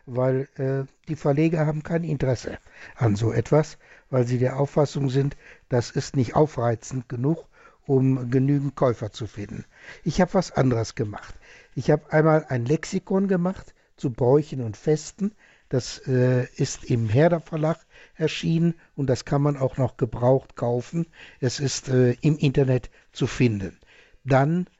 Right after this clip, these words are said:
gibt es bei, ähm, dem Bonif-, Deutschen Bonifatiuswerk gibt es eine, äh, Seite über Brauchtum. Da habe ich viele Beiträge eingestellt,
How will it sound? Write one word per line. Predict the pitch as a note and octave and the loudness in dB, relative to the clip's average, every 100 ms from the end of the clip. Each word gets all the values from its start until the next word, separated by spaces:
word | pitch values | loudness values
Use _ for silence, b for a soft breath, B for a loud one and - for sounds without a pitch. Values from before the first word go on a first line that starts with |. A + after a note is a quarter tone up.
| _ _ | _ _
gibt | - E3 - - | -8 -8 -8 -2
es | D3+ D3+ - - | 0 0 -4 -12
bei, | A#2+ A#2+ B2 B2+ B2+ B2+ C3+ - | -4 2 4 4 4 2 0 -4
ähm, | B2 A#2+ A#2+ A#2 B2 B2 A#2+ A#2 b b b b - | -6 -2 -2 -2 -2 -2 -4 -8 b b b b -2
dem | C3 A#2 | 0 4
Bonif-, | C3+ C#3 - - | 2 2 -4 -6
Deutschen | C#3 C#3+ - C#3 | 0 0 0 -4
Bonifatiuswerk | B2 B2 A#2 D#3 D#3+ - F#2+ - - G#2+ F#3 - - b b b b b | -2 -2 -2 -2 -2 -4 -10 -10 -6 0 0 0 -8 b b b b b
gibt | - C3+ - | -6 -6 0
es | C3 - - | 0 0 -4
eine, | - A#2+ A#2 A#2 A2+ A2+ - A#2 A2 - - | 2 4 4 4 2 -2 -4 -2 -2 -6 -4
äh, | |
Seite | A#2 A#2+ C3 C#3 D3+ - b b | 0 4 4 2 0 -2 b b
über | C#3+ A#2 | 0 0
Brauchtum. | A2+ A2 B2+ D3+ - - G#2+ E3 G#3 b b b b | 0 0 2 2 -2 -8 -6 -4 -6 b b b b
Da | C3 B2 | -2 0
habe | B2 | -2
ich | D#3 - | -4 -4
viele | F3 E3+ D3 | 0 4 4
Beiträge | B2 B2+ D3 - A#2 G#2+ A2+ - | 4 2 2 0 -4 -2 -6 -4
eingestellt, | B2 C3 C#3 - D3+ E3+ G#3 | -4 -2 -6 -6 -2 -2 -2